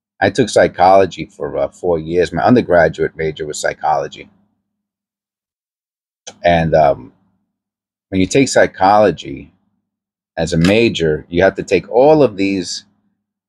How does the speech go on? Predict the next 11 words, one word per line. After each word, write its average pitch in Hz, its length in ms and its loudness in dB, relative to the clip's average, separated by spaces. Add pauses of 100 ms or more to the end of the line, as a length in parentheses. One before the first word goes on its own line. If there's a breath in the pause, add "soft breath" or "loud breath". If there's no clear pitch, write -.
(140)
prerequisites, 95 800 -2
right? 98 240 0
Psych 98 360 -2
one 92 160 0
oh 82 100 0
one, 101 340 0
Psych 78 300 -6
one 76 140 -6
oh 67 180 -10
two, 92 300 0
oh 76 120 -2